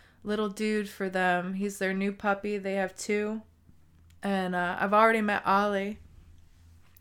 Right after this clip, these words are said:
But, uh, I got to meet Gus this time, uh, i-, interchangeably while, um,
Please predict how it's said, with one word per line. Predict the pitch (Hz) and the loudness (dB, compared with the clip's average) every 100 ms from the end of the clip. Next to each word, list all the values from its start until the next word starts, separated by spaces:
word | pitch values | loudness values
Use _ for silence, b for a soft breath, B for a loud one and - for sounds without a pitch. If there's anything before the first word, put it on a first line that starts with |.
| - 196 | -20 -2
But, | 196 185 | 2 4
uh, | 185 180 180 - - | 4 2 -2 -6 -10
I | 190 | -2
got | 202 202 | 0 0
to | 202 | 0
meet | 208 - | -4 -2
Gus | 196 196 196 | 2 2 0
this | 196 196 - | -8 -8 -4
time, | 185 180 185 185 196 - - | -2 0 -2 -6 -10 -18 -12
uh, | 190 185 185 180 185 - - - - | -6 -4 -4 -4 -6 -12 -20 -20 -16
i-, | 175 - | -12 -4
interchangeably | 208 202 202 196 202 202 190 190 185 | -2 -2 -2 -2 0 0 -2 -2 0
while, | 185 180 185 190 B B B B B - | 2 4 4 -2 B B B B B -10
um, | 180 180 175 175 175 | -6 -4 -4 -6 -8